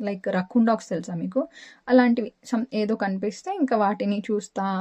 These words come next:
నేచర్ని ఎంజాయ్ చేస్తా, బాగుండింది కదా ఇది మొత్తం అని మాట్లాడుకుంటా వెళ్తా ఉంటే I suddenly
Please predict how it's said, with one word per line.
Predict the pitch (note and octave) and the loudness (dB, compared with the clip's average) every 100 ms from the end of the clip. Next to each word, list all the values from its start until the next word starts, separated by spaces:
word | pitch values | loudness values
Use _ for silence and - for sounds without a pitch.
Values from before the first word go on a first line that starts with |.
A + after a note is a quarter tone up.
| G3 | -2
నేచర్ని | F#3+ F#3 G#3+ G3+ | -2 0 -2 0
ఎంజాయ్ | F#3 F#3 F#3+ F#3+ | 0 0 0 -2
చేస్తా, | F#3 - F#3+ G#3 - - - - | -6 -6 -8 -8 -12 -20 -14 0
బాగుండింది | G3+ G3 G3+ G3+ F#3+ F#3 | 2 2 2 0 0 0
కదా | F#3+ F#3 F#3 | 0 0 0
ఇది | F#3+ | 0
మొత్తం | F#3+ F#3+ - G3+ | -2 -4 -4 -2
అని | F#3+ G3 | -2 -2
మాట్లాడుకుంటా | F#3 F3 F#3+ F#3+ G3+ F#3+ G3+ G3+ D#4+ - - _ _ | 0 -2 -4 -6 -6 -6 -6 -4 -6 -8 -16 _ _
వెళ్తా | G#3+ F#3 - G3 | -4 -4 -4 -2
ఉంటే | F#3+ F#3 F#4 - _ _ _ - - _ | 0 0 -4 -6 _ _ _ -20 -20 _
I | - G3 | -8 -8
suddenly | - F#3 E3+ F#3 G3+ G#3+ | -2 -2 0 0 2 2